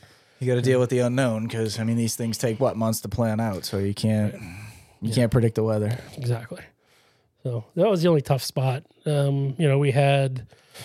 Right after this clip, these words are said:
Speaker 2: you know, we booked John Fish was that year. Orlando Baxter was the first time in, you know, twenty thirteen. Um, we did, I think, a show a month, and then we got up to Lenny in May, and, you know, it just kinda took off from there.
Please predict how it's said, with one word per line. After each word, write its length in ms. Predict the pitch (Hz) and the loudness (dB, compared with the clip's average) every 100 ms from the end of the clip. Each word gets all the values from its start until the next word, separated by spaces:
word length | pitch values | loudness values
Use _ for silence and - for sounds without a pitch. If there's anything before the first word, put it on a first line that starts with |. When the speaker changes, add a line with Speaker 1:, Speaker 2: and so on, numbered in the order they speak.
| - - _ _ | -20 -20 _ _
Speaker 2:
you 80 | 127 | 0
know, 60 | 123 | 2
we 100 | 123 | 2
booked 600 | 131 127 - - - - | 2 0 -2 -4 -4 0
John 240 | 147 139 131 | 2 2 0
Fish 360 | 139 139 - | 0 0 2
was 160 | 147 135 | 0 4
that 220 | 139 135 | 2 2
year. 340 | 143 139 147 143 | 0 2 2 2
Orlando 380 | 127 127 120 | 2 0 -2
Baxter 460 | 113 131 131 - 135 | -2 -2 -2 -2 0
was 120 | 135 | 0
the 60 | 123 | -2
first 260 | 139 135 | -2 0
time 300 | - 139 139 | 2 2 4
in, 240 | 139 139 135 | 2 2 2
you 100 | 139 | 2
know, 140 | 135 | 2
twenty 260 | 131 143 127 | 0 0 0
thirteen. 720 | 139 123 - 139 131 135 131 - _ _ _ _ | -2 -6 -2 0 2 0 -2 -6 _ _ _ _
Um, 460 | 131 127 120 113 113 | -2 0 0 -2 -4
we 220 | 170 139 135 | -4 -2 2
did, 180 | 135 | 2
I 80 | 123 | 2
think, 180 | 117 139 | 0 0
a 40 | |
show 240 | 127 147 135 | 2 4 4
a 60 | |
month, 380 | 127 131 143 - | 4 4 4 2
and 80 | 127 | -2
then 60 | 127 | 0
we 60 | 131 | 2
got 120 | 131 | 0
up 100 | - | -2
to 100 | 123 | -2
Lenny 320 | 131 139 139 | 0 2 2
in 140 | 127 | 2
May, 560 | 127 135 139 143 143 135 - _ _ _ _ _ _ | 2 2 2 0 0 -4 -10 _ _ _ _ _ _
and, 360 | 123 123 123 113 | -2 0 -2 -6
you 80 | 107 | -6
know, 180 | 123 120 | -6 -4
it 60 | |
just 160 | 131 - | -6 -4
kinda 160 | 131 | -2
took 180 | 120 131 | 0 -2
off 200 | 123 135 | -2 -8
from 160 | - 117 | -6 -6
there. 240 | 127 147 | -4 -6